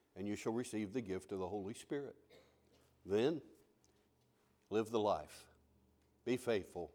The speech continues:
Revelation two ten, "Be faithful unto death, and I'll give you the crown of life." Now, why do we believe those things? Because that's what they did. In the pages of the New Testament, this is what people did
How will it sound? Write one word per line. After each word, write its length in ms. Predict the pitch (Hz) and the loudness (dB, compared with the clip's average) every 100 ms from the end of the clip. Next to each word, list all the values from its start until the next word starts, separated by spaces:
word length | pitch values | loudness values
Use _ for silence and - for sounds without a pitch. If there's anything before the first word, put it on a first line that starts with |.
| _ | _
Revelation 540 | 95 98 107 110 117 | 0 2 2 0 -6
two 180 | - 139 | -4 -4
ten, 360 | 131 110 85 85 _ _ _ _ | -2 -2 -2 -10 _ _ _ _
"Be 120 | 98 | -6
faithful 440 | 92 117 113 127 120 | 0 0 2 0 2
unto 220 | 113 120 | 0 -2
death, 320 | 120 90 82 - _ _ _ _ _ _ _ _ _ | 0 0 -2 -12 _ _ _ _ _ _ _ _ _
and 100 | 87 | -4
I'll 100 | 92 | -4
give 260 | 98 104 92 | 0 0 0
you 60 | 87 | -4
the 100 | 92 | -6
crown 280 | - 90 | -4 -4
of 120 | 90 101 | -4 -4
life." 380 | 80 71 - _ _ _ _ _ _ _ - - | -4 -6 -18 _ _ _ _ _ _ _ -20 0
Now, 120 | 113 | 2
why 200 | 127 156 | 10 12
do 80 | 156 | 12
we 160 | 156 147 | 6 6
believe 380 | 165 156 165 | 6 6 4
those 240 | 120 104 - | 4 4 2
things? 380 | 104 80 73 - _ _ _ _ _ _ _ _ _ _ _ _ _ _ _ _ _ _ _ _ _ | -6 -6 -12 -20 _ _ _ _ _ _ _ _ _ _ _ _ _ _ _ _ _ _ _ _ _
Because 300 | 87 101 92 | -4 -4 2
that's 240 | 110 - | 2 2
what 160 | 107 - | -6 -2
they 140 | 107 | -4
did. 240 | 87 87 - _ - _ _ _ _ _ _ _ _ _ _ _ _ _ _ 92 | -2 -10 -12 _ -20 _ _ _ _ _ _ _ _ _ _ _ _ _ _ -8
In 100 | 101 | -8
the 60 | |
pages 480 | - 127 139 135 - | 0 2 2 0 0
of 80 | 139 | 2
the 80 | 170 | 2
New 160 | 135 | 0
Testament, 560 | - 117 - - 92 - - _ _ _ _ | 2 0 0 -6 -6 -6 -12 _ _ _ _
this 180 | - 117 | -4 -2
is 100 | 113 | -2
what 220 | - 117 | 2 0
people 300 | - 123 139 | 2 -2 0
did 400 | 117 117 104 92 | 2 4 2 0